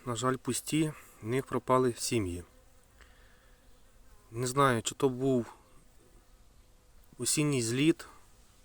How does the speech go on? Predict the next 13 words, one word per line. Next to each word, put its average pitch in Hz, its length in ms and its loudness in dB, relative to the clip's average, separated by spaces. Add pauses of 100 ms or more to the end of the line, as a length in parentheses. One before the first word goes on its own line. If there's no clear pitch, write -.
(220)
чи 117 160 -4
що, 147 480 4 (720)
тому 127 200 0
що 127 320 0 (100)
сім'ї 151 420 0
були 127 280 2
оброблені, 131 680 4
були 127 300 2
запаковані 131 680 2
на 123 220 4
зиму, 117 260 0
були 131 260 2
закормлені, 123 720 2